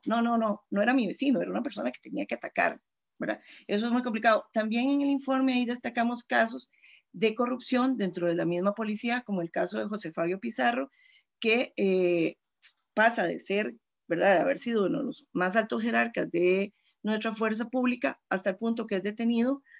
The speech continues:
porque está colaborando con bandas de narcotráfico. Asunto que en América Latina, el movimiento, eh, del Observatorio de las Escuelas Américas ha venido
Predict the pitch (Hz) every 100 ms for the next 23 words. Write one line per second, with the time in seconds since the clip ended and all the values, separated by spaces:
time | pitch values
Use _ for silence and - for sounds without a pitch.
0 | - 202 196 170 190 185 233 196 180 185
1 | 214 196 170 175 175 - 180 170 - -
2 | 185 170 - - - - - 202 - 247
3 | 262 254 226 202 208 226 233 220 - 247
4 | 262 277 - 180 175 170 170 190 208 208
5 | _ - 170 170 170 175 170 165 165 180
6 | 196 202 196 190 208 202 220 240 - 233
7 | 190 202 214 226